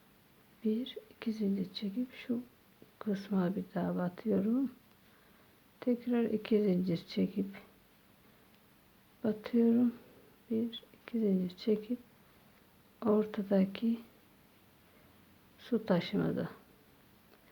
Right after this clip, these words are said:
Bu su taşımız dolgudan doluyor, trabzandan doluyor. Onun için su taşı dedim. Ben balık ağzı diyorum da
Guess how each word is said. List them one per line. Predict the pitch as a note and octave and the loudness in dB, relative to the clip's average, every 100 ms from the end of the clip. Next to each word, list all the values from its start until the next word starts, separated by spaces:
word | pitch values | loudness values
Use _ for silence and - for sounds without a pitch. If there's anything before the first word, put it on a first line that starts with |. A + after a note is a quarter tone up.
| - - - _ _ _ | -20 -20 -20 _ _ _
Bu | B3+ | 0
su | A#3 C4 B3 | 2 0 4
taşımız | A#3 G#3 G#3 G3+ G3 G3 | 4 6 6 8 6 8
dolgudan | G3+ F#3+ G#3 G3+ G#3 G#3 | 10 10 8 8 8 8
doluyor, | F#3+ F#3+ G#3+ C4 B3+ | 6 6 6 4 0
trabzandan | - G#3 G3+ G3+ G3+ F#3+ F#3+ F#3+ F#3+ | -2 2 2 4 4 6 6 6 6
doluyor. | F#3+ G3 C4 D4+ - - _ _ - _ _ - - - - - - - _ _ _ _ _ | 4 4 2 0 -8 -20 _ _ -20 _ _ -20 -20 -20 -20 -20 -20 -20 _ _ _ _ _
Onun | G#3 G3+ F#3 | 6 8 8
için | F#3 - B3 A#3+ | 4 2 2 2
su | - A#3 | 0 -4
taşı | - F3+ F3+ G3 | 0 0 0 0
dedim. | F3 F#3+ C#4 B3+ - - - | 0 4 4 2 -2 -20 -4
Ben | G#3 G3 G3 | 4 6 8
balık | F3+ F3+ F3 | 10 10 10
ağzı | F3 F3+ F3+ | 8 8 6
diyorum | F#3 F3 C4 C#4+ | 4 4 6 6
da | C#4+ | 4